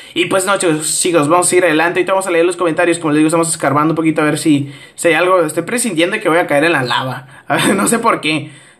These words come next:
Yo tengo una suerte que soy capaz de caer en la lava, ok. Vamos a seguir agarrando aquí, chicos. Parece ser que se está haciendo de noche, así que igual vamos a seguir adelante.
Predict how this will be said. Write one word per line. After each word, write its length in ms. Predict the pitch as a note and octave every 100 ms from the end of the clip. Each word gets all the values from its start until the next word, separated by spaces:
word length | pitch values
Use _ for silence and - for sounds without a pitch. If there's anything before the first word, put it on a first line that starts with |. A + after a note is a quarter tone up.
| -
Yo 180 | E3+ F#3
tengo 180 | G#3 A3
una 120 | G#3+
suerte 400 | F#3+ A#3 A3+ A3
que 400 | F3+ F3 D3 C#3+
soy 200 | E3+ F#3+
capaz 280 | F#3+ G3 F#3+
de 100 | F#3
caer 180 | D#3+ F3+
en 80 |
la 80 | D#3+
lava, 240 | C#3 C3+ C3
ok. 120 | E3 C#3 C3+ - - - -
Vamos 160 | D#3 E3
a 40 |
seguir 120 | E3+
agarrando 380 | E3+ D3+ D#3+ E3+
aquí, 260 | E3 G#3+ A3+
chicos. 400 | A3+ A3 A#3 A3+
Parece 340 | D#3+ D#3 D#3+
ser 220 | - F3+
que 80 | E3+
se 60 | F3
está 140 | -
haciendo 220 | D3 F#3
de 120 | E3 C3+
noche, 300 | E3 E3+ F#3
así 180 | -
que 140 | C#3+ C#3+
igual 260 | C3+ B2
vamos 180 | B2 C#3
a 20 |
seguir 160 | - C#3
adelante. 560 | C3 C#3 F3+ G#3+ A#3